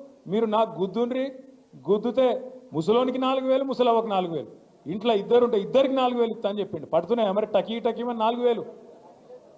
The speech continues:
టకీ లేదు, టుకీ లేదు. మళ్ళా రైతులకు చెప్పిండు కేసీఆర్ పదివేలు ఇస్తుండు బిచ్చం ఇచ్చినట్టు,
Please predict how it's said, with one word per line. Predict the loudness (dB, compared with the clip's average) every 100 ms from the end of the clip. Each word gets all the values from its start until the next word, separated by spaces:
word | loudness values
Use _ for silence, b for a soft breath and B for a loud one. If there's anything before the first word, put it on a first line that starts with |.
| -6
టకీ | -2 0 0
లేదు, | 0 0
టుకీ | -2 -4
లేదు. | -4 -6 -10 -20 _ -20 _ _ _ -6
మళ్ళా | 0 4 6
రైతులకు | 4 2 2 2 2
చెప్పిండు | 0 -2
కేసీఆర్ | -2 0 0 2 2 2
పదివేలు | 0 2 0 0
ఇస్తుండు | -2 -4 -4
బిచ్చం | -4 -4
ఇచ్చినట్టు, | -4 -4 -4 -2 -6